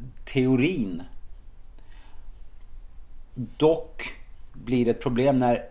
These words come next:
en man inte får lov att vara arg. Eller gråta för den delen. När han inte får lov att vara arg så måste han ju hålla det inne i sig.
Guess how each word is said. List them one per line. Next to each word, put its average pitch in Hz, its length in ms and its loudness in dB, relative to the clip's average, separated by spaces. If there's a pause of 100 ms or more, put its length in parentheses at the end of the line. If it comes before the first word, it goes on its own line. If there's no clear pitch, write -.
(240)
en 131 300 2
man 170 420 2
inte 135 300 0
får 131 220 0 (100)
lov 151 360 6
att 139 80 2
vara 123 220 8
arg. 85 600 4 (720)
Eller 131 200 6
gråta 143 380 2
för - 80 -2
den 160 200 4
delen. 80 280 -2 (420)
När 127 80 2
han 143 40 4
inte 143 160 -2
får 175 120 4
lov 131 280 8
att 151 60 2
vara 131 220 10
arg 98 600 2 (560)
så - 140 -4
måste 147 260 4
han 131 100 6
ju 131 60 4
hålla 127 260 6
det 123 180 2
inne 151 320 6
i 156 180 0
sig. 82 340 0